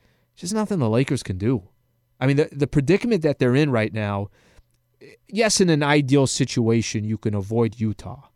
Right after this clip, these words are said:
In an ideal situation, you could avoid the Clippers. And I'm talking about just the first round.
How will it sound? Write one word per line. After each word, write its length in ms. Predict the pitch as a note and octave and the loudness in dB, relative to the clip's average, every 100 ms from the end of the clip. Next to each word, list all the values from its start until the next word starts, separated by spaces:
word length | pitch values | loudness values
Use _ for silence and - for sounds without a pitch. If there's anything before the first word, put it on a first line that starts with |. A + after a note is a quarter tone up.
| _ _ _ _ - | _ _ _ _ -4
In 140 | D3+ | 0
an 100 | D#3+ | 2
ideal 380 | E3 E3+ C#3+ D#3+ | 4 4 4 2
situation, 600 | - C#3+ C#3+ C#3 C3+ C3+ | 2 -2 0 2 2 -2
you 80 | B2 | -2
could 140 | B2+ | 0
avoid 300 | A#2 A#2+ B2+ | 0 0 0
the 60 | - | -2
Clippers. 720 | - - C3 - G2+ G2+ - _ - | -8 -2 -2 -2 -8 -8 -12 _ -6
And 80 | D3+ | -2
I'm 80 | |
talking 280 | D#3+ G#3 F3+ | 0 0 2
about 280 | E3+ C#3+ C3 | 2 2 0
just 320 | A#2+ C#3+ - | 0 0 0
the 80 | B2 | -4
first 420 | - C#3 B2+ - | -2 -2 -2 -4
round. 440 | G#2 G#2 F#2 B2 | -6 -6 -8 -16